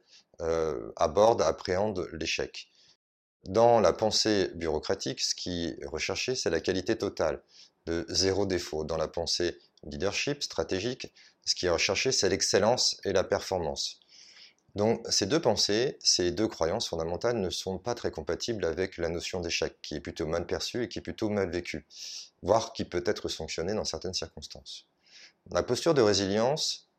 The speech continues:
permet d'autoriser les collaborateurs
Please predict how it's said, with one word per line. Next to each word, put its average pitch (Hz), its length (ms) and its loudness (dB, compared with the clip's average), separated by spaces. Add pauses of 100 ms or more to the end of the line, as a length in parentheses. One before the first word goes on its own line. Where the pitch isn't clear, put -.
permet 104 500 2 (280)
d'autoriser 104 640 2
les 85 120 0
collaborateurs 82 840 -2